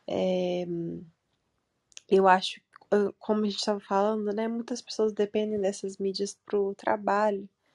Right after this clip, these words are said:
mas o quanto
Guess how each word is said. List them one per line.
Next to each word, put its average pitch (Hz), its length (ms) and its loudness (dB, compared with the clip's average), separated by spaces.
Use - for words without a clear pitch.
mas 202 920 2
o 202 140 2
quanto 233 1500 -2